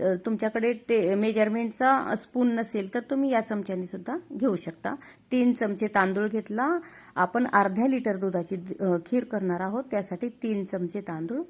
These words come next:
पुरेसा होतो. तर याला स्वच्छ धुवून घ्यायचे. दोन ते तीन वेळेला चांगलं चोळून स्वच्छ धुवून घ्यायचं. आता तांदूळ स्वच्छ झालेला आहे, तरी सुद्धा एकदा मी यामध्ये थोडंसं पाणी घालतेय आणि आपली चहाची गाळणी असते ना,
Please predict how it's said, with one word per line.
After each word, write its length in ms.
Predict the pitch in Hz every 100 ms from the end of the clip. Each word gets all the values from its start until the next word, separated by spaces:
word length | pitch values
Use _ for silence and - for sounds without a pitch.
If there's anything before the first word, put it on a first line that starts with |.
| -
पुरेसा 340 | 302 196 - 156
होतो. 300 | 160 - 160 - - - -
तर 60 |
याला 200 | 247 254
स्वच्छ 380 | 269 269 254 262
धुवून 320 | 254 226 208
घ्यायचे. 280 | 180 170 170
दोन 300 | 180 233 254
ते 60 | 262
तीन 300 | 254 247 247
वेळेला 360 | 226 220 208
चांगलं 420 | 202 220 208 214 262
चोळून 400 | 262 233 196 202
स्वच्छ 360 | 214 196 -
धुवून 320 | 202 196 190
घ्यायचं. 420 | 180 160 156 262 339 - - -
आता 200 | 196 233
तांदूळ 420 | 226 214 208 233
स्वच्छ 320 | 247 247 208 208
झालेला 420 | 196 185 185 208
आहे, 280 | 196 190 277 - - -
तरी 160 | 240 269
सुद्धा 260 | 247 202
एकदा 280 | 202 175 180
मी 140 | 185
यामध्ये 320 | 185 175 175 185
थोडंसं 280 | 196 175 196
पाणी 340 | 190 214 202
घालतेय 480 | 208 240 196 170 214 277 - - -
आणि 220 | 190 208
आपली 220 | 226 262
चहाची 520 | 247 262 247 208 -
गाळणी 340 | 269 233 208 190
असते 360 | 175 - 190
ना, 200 | 185 262